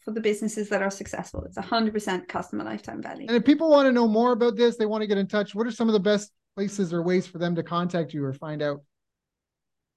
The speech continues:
Speaker 1: Oh, I am uncontactable. No, I'm joking. <laughs> Um, so the easiest, the easiest way to get hold of me is always email. It's just kenda at automation ninjas dot com. Um, that's the easiest way to get hold of me,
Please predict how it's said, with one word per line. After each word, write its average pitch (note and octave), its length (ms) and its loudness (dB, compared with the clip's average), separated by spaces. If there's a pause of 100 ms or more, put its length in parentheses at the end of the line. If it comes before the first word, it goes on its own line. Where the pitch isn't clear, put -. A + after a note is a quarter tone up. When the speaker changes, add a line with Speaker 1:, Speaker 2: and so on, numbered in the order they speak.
(220)
Speaker 1:
Oh, F#3 420 -6 (720)
I C4+ 140 2
am A3 120 -4
uncontactable. A3 960 -4
No, F#3 100 -8
I'm F3+ 140 -12
joking. - 480 -8
<laughs> - 100 -18 (260)
Um, A#3+ 500 4
so - 180 4 (320)
the B3 60 -4
easiest, B3+ 640 2
the A#3 80 -8
easiest C#4 400 6
way A3+ 140 4
to A3 80 -4
get G3+ 180 0
hold A3 160 2
of A3 100 -2
me G#3 140 0
is G3+ 100 -4
always G3 300 -4
email. G3 460 -2
It's - 140 -16
just G#3 220 -8
kenda G#3+ 260 0
at G3 260 0
automation F#3+ 560 -4
ninjas F#3+ 300 -4
dot - 160 -4
com. C4 280 0 (520)
Um, F#3+ 360 0
that's - 400 2 (140)
the G#3 120 -4
easiest G3 480 -2
way G3+ 220 0
to G3+ 100 -8
get F#3 160 -4
hold G3 280 2
of F#3 100 -2
me, G3+ 260 -2